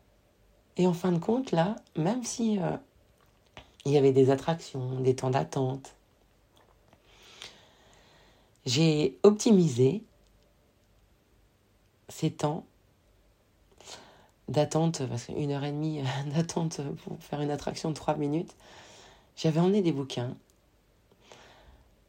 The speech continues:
Et, euh, j'ai lu des livres, euh, sur, euh, le silence intérieur, euh, les chakras, la kun-,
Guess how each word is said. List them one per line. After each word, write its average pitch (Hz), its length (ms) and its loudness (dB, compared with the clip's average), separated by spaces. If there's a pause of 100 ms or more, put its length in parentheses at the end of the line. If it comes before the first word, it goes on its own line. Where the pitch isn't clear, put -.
(1500)
Et, 165 300 2
euh, 139 360 -2 (540)
j'ai 143 220 -2
lu 170 140 2
des 160 120 2
livres, 151 320 -2
euh, - 260 -6 (840)
sur, 151 440 -8
euh, 135 280 -8 (720)
le 147 100 -4
silence 160 580 -4 (140)
intérieur, 143 760 -6
euh, 139 220 -10 (380)
les 143 100 -4
chakras, 131 560 -6
la 135 100 -6
kun-, 139 300 -10